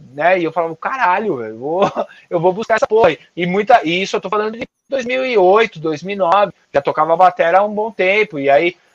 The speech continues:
é, muita gente falava assim, "Ih, mano, depois de velho, não vai aprender, é uma merda, você não vai conseguir, não vai conseguir o caralho, velho."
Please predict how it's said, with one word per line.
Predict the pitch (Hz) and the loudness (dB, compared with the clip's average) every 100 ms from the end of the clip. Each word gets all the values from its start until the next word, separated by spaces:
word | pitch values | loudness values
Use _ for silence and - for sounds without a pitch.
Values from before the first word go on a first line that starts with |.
| _ _ | _ _
é, | - 147 147 139 139 | -4 2 6 8 6
muita | 143 170 190 | 2 2 2
gente | 175 190 185 208 | 2 0 -2 -4
falava | 175 202 196 190 | 4 6 6 4
assim, | 190 170 | 0 -2
"Ih, | 208 254 | -2 0
mano, | 220 170 | 2 2
depois | 165 160 202 | 2 0 0
de | 214 | 0
velho, | 151 170 214 240 240 | 2 4 6 4 2
não | 226 220 | 0 0
vai | 196 | 0
aprender, | 185 196 175 156 196 | 2 0 -2 0 0
é | 226 | 2
uma | 220 226 | 2 0
merda, | 196 170 190 202 156 | 0 2 2 2 0
você | 147 | -2
não | 170 | -2
vai | 175 | 0
conseguir, | 208 196 180 165 202 | -2 -4 -6 -2 0
não | - | 0
vai | |
conseguir | 143 175 202 | -2 -4 -8
o | |
caralho, | 330 - 180 180 190 120 | -4 0 4 4 2 -2
velho." | 101 | -8